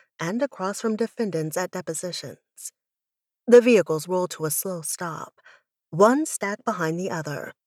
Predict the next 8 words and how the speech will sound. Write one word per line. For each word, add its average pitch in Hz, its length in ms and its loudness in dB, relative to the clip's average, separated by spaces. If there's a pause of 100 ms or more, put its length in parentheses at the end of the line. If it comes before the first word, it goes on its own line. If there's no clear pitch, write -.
(160)
so 262 540 4
innocuous 208 720 -2
against 165 340 -2
the 170 80 -4
backdrop 170 480 -6
of 156 100 -6
modern 160 380 -2
suburbia 151 720 -4